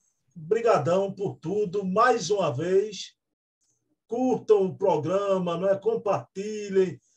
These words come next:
se inscrevam no canal. Nessa volta nossa, o, o, o, as visualizações aumentaram, quase dobraram, né?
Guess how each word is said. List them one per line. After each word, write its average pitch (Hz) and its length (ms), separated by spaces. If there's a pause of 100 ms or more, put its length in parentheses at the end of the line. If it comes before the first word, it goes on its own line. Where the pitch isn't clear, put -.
(100)
se 233 200
inscrevam 220 440
no 220 100
canal. 202 500 (400)
Nessa 226 440
volta 190 500
nossa, 190 560 (640)
o, 190 60
o, 214 680
o, - 40
as 196 200
visualizações 202 840
aumentaram, 208 680
quase 202 280
dobraram, 185 600
né? 214 180